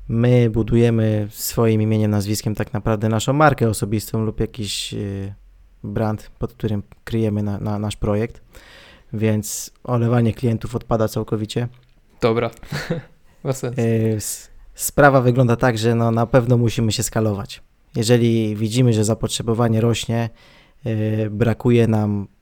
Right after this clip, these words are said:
Speaker 1: mocy przerobowych, a, a widzimy, że to jest to, to jest, y, kura, która znosi złote jajka, musimy się skalować i żeby to skalowanie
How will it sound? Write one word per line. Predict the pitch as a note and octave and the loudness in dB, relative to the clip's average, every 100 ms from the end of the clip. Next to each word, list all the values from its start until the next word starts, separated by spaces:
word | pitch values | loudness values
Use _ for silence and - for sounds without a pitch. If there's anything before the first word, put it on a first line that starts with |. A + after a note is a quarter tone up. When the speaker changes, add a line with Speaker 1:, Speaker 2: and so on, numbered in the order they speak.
| _ _ | _ _
Speaker 1:
mocy | - A2 A2+ A2+ A#2 | -6 0 0 0 -2
przerobowych, | - A2+ G#2+ A2+ A2 A#2+ - - _ _ _ _ _ _ | 0 0 2 0 2 0 -2 -18 _ _ _ _ _ _
a, | C#3 A2 G#2 A2+ - _ _ _ | -8 -4 -6 -8 -16 _ _ _
a | A2+ | -6
widzimy, | A2 A2 D3 | -4 0 2
że | C3+ | 2
to | C3 | 2
jest | D3 B2+ | -2 2
to, | D#3+ | 2
to | A2 A2+ | 2 0
jest, | A2 G#2+ - | 0 -2 -4
y, | A2 A2 A2 G2+ - _ _ _ | -2 0 0 -2 -8 _ _ _
kura, | - A#2+ | -2 0
która | A2+ - D#3 | 0 -4 -4
znosi | A#2+ A#2 - | -2 -2 -2
złote | G#2+ A2+ A#2+ | -2 0 2
jajka, | A2+ G#2+ B2+ C3 - - - - _ _ _ _ | 2 2 -2 -2 -8 -20 -20 -20 _ _ _ _
musimy | B2+ A2 C3+ C3 A#2+ | -4 0 2 2 2
się | B2 | 0
skalować | G#2+ - A#2+ A2+ G#2 - - | 0 2 4 4 0 -6 -8
i | G#2+ G#2+ G#2+ G#2+ - _ - | -6 -4 -4 -6 -8 _ -8
żeby | A2+ A2 | -4 -2
to | A2 A2+ A2+ | -2 -2 -2
skalowanie | - A#2+ A#2 A2+ B2 A2+ G#2+ | -2 0 0 2 2 2 -2